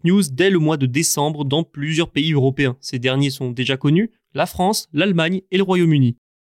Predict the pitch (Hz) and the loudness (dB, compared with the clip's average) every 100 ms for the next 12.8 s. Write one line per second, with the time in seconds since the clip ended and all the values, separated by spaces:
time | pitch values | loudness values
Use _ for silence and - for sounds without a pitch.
0 | _ - - 147 147 151 135 151 139 139 | _ -6 -2 2 2 2 -2 -4 -4 -2
1 | 180 - 120 131 - 143 - 143 147 151 | -2 -2 -6 -8 -4 -2 -2 -2 -4 -2
2 | 208 196 185 170 202 180 143 165 156 185 | 0 0 -2 -4 -4 -4 -2 -2 -2 -2
3 | 170 147 143 170 143 170 143 190 165 135 | 0 0 0 -2 0 -2 0 2 2 0
4 | 165 - 139 127 170 175 135 123 131 127 | -4 -2 -2 0 -2 0 -2 -2 -4 0
5 | 139 147 139 180 - 165 170 165 185 190 | 0 0 -2 -4 -4 -6 -4 -2 0 2
6 | 147 170 170 147 143 123 113 _ _ _ | 2 0 0 0 2 2 -2 _ _ _
7 | _ - 123 123 - 139 139 156 139 147 | _ -2 0 0 0 -2 0 0 2 0
8 | 143 175 175 156 139 156 - 143 147 127 | 0 0 -2 -2 -2 -2 -8 -6 0 0
9 | 117 _ _ _ _ _ - 139 131 147 | -2 _ _ _ _ _ 0 0 2 0
10 | 127 127 - 131 175 254 - 143 147 143 | 0 -2 -6 -4 -2 -2 -4 -4 -2 -2
11 | 208 - 135 139 135 - 147 156 220 143 | -2 0 0 0 -2 -2 0 0 0 -2
12 | 131 135 143 135 135 127 202 | -2 -2 -4 -4 -4 0 -2